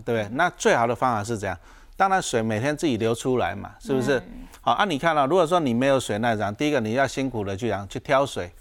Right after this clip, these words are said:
Speaker 2: 嗯。
Speaker 1: 这个就很像我们上班族啊，其实像我也是公务员呐，我上班了二十五年，我每天都要去工作赚钱，工作赚钱。
Speaker 2: 才会有钱。
Speaker 1: 这个就像挑水啊。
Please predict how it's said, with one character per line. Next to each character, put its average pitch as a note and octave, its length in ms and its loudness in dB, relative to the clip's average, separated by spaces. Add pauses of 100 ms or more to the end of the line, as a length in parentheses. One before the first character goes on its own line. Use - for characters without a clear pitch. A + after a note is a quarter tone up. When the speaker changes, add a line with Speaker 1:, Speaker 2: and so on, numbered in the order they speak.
Speaker 2:
嗯。 G3 440 -10
Speaker 1:
这 C4 100 0
个 G#3+ 100 6
就 G#3+ 120 4
很 D3+ 100 4
像 F3+ 140 2
我 C#3 60 0
们 C3 100 0
上 D3+ 180 2
班 C#3+ 200 2
族 B2+ 80 0
啊， A#2+ 80 4
其 C3 100 -2
实 D#3+ 100 0
像 D#3+ 200 2
我 A#2 80 4
也 G#2+ 40 2
是 B2 100 -2
公 C3 220 0
务 A#2+ 120 0
员 F#2+ 220 -4
呐， F#2+ 140 -6
我 B2+ 120 -2
上 E3 200 0
班 D#3 180 0
了 C3+ 100 0
二 D3 140 0
十 B2 160 -4
五 A2 120 0
年， G#2+ 140 0
我 D#3 80 6
每 B2+ 180 -2
天 C3 160 -2
都 C3+ 60 2
要 B2+ 100 4
去 A#2+ 120 -4
工 A#2 260 0
作 A#2 180 0
赚 G2+ 260 -2
钱， G2 200 -8
工 A2+ 200 0
作 A2+ 140 0
赚 C3 180 0
钱。 A3+ 60 0
Speaker 2:
才 - 20 0
会 B3+ 100 2
有 G3 120 -2
钱。 - 340 -12 (280)
Speaker 1:
这 B3+ 100 0
个 G#3+ 100 6
就 F#3 120 2
像 F3 180 2
挑 D#3 280 2
水 F#2 280 -6
啊。 F2 140 -6